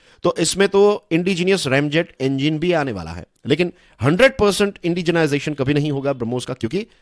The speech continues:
रशिया जो है, वो भी पार्टनर है ना, तो कुछ कंपोनेंट्स जो हैं, वो हमेशा रशिया में बनते रहेंगे, because it is a joint project। So dear friends, uh, that's everything in, uh, today's, uh, discussion। I hope, uh, आज की हमारी इस डिस्कशन से आपको ब्रह्मोस एक्सटेंडेड वर्जन,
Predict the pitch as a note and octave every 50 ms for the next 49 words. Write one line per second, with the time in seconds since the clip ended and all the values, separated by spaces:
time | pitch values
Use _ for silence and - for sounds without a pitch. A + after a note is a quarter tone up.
0 | _ - G2+ A2 C3 - - E3+ G3 F3+ D#3 C3+ C3+ B2 G#2 G#2 A2 A2 D3 D#3+
1 | A#2 - _ _ _ - G2 G2 - - C#3+ A2 G2+ A#2+ E3 A3+ A3 _ _ _
2 | _ - A#2+ A#2 A#2 A#2 - _ - - - F3+ - - C#3+ C#3 C#3 D3+ C#3+ C#3
3 | B2+ - C3 A#2 B2 B2+ C3 A#2 G2+ A2+ A#2+ A2 A2 - _ _ _ _ - F2+
4 | G#2 - - C#3+ C#3 C3 A2+ G2 G#2 - G#2+ G2 F#2 F#2 G#2 C#3 F#3 A#3+ - B3
5 | A3 C#3 - A#2 A#2+ A#2+ G2+ F2 - G2 A#2+ - - _ _ _ _ _ - F2+
6 | G#2 G2 G#2+ A2+ - - _ _ _ - F#2+ G#2 A2 - - - - _ _ _
7 | _ _ _ _ _ _ - F#3+ G3+ F3+ F#3 G3 F3+ F#3 G3 F#3+ E3+ F3 E3+ E3
8 | D3+ D#3+ D#3 - - - D3 C#3 D3 D3+ D#3 D3+ - - B2+ B2+ B2 B2 - -
9 | A2 G#2 - A2 G#2+ A2 A2 G#2 G2 - G#2 F#2+ G2+ G2 - - A2+ A2+ D3 D3+
10 | D#2+ G#2 G2 F#2+ C3+ D3+ D#3+ - - D3 C#3+ C#3+ - F#2 A2+ A#2 - - A#2+ B2
11 | A#2+ G#2+ G2+ G2+ G#2 G#2 - - G2+ F#2 - G2 F2+ - - A#2+ A2+ A2+ A2 -
12 | A2+ A#2 - G2 - - A2 F#2+ E2 G#2 G#2+ B2 C#3+ D3+ D3 - - - - -
13 | A2+ G#2+ G2 G#2 G#2 F#2 - - F#2 A2 B2+ C#3 C#3 F3+ A#3